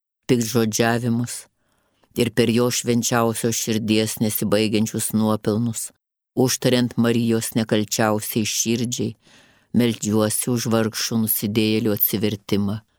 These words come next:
Paskui angelas atsistojo ir padavė Liucijai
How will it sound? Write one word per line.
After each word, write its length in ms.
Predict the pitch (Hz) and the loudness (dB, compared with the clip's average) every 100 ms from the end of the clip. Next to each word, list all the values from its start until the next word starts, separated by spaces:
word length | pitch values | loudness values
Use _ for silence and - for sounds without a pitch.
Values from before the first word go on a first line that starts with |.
| _ _ _ _ - | _ _ _ _ -6
Paskui 300 | - - 104 | -4 -2 0
angelas 460 | 101 101 90 92 - | 0 0 -2 -2 -4
atsistojo 800 | 107 - - - 104 127 175 170 - _ _ _ _ _ - | -4 -4 -4 -4 -2 0 -2 -6 -10 _ _ _ _ _ -4
ir 120 | 117 | 0
padavė 320 | 135 151 175 170 | 0 0 0 0
Liucijai 500 | 135 127 - 135 | 0 -2 -2 -2